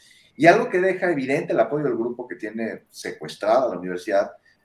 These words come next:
y que ha mantenido una estrecha relación con grupos de poder, este, y además que, que, que se hace cada vez más grande, es la Feria del Libro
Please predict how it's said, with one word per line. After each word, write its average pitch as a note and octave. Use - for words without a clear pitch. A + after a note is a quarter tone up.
y F2+
que F2+
ha F2
mantenido A2+
una A2+
estrecha A#2
relación G2
con A2
grupos A2+
de A2+
poder, A#2
este, D#2+
y A#2
además A2+
que, F2+
que, F2
que F#2+
se B2
hace B2
cada A#2
vez A#2
más B2
grande, A#2+
es B2
la B2+
Feria B2
del B2
Libro C#3+